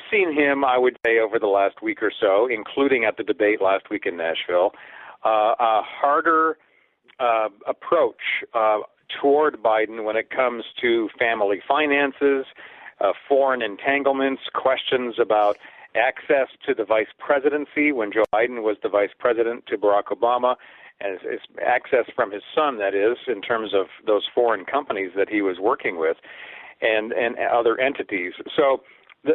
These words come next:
the, the president really is, has been hitting that hard, partly because he doesn't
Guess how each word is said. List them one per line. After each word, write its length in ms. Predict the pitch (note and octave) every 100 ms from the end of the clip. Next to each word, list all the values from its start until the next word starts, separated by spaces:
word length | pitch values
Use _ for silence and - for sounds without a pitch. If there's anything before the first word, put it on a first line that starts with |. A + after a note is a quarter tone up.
| D#3+
the, 220 | D3 D3 - C#3
the 80 |
president 560 | - - F3+ G3+ F3+ F#3
really 340 | C#3 D#3+ D#3+ D3
is, 140 | A#2 - D3 -
has 180 | B2+ A2+
been 140 | B2 A#2
hitting 260 | D3 C3+
that 200 | A#2+ A2+
hard, 440 | - C3 A2+ A2+ - _
partly 400 | - E3 G3 D#3
because 520 | C3 B2+ A#2+ A2+ B2+ C#3 _ - _ _
he 140 | D3+ D3+
doesn't 340 | D3 D#3